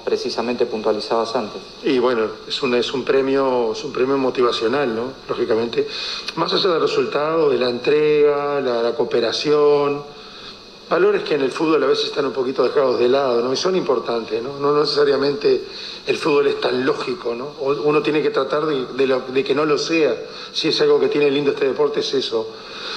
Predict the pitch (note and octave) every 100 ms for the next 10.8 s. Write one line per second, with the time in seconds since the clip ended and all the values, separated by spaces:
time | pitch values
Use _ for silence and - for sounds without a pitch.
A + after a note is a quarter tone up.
0 | - - A#2+ C3+ D3+ D#3 C#3+ D3 D3+ D3+
1 | B2+ - C3+ C#3+ - C#3 C3+ C3+ B2+ D3
2 | D3 C#3 C#3 C3+ C3+ C3+ B2 B2 C#3 D3
3 | - F3 F3 - - - - D#3 D3+ C#3
4 | C#3 D#3+ B2 - C#3 D3 - F3 - C3+
5 | B2 - F3 D#3 C#3 F3 F#3+ C#3+ B2+ B2+
6 | B2+ C#3 C#3+ B2 B2+ C#3+ C3 A#2 - -
7 | - - - - - C3 B2 - D3 B2
8 | B2 C#3 D3+ D3 D#3 D3 D3 C3 B2 -
9 | D#3+ D#3 D#3 D3+ D3 D3 C3 B2+ C3 B2
10 | B2+ A2+ C3+ C3 A#2+ D3 D3+ D3+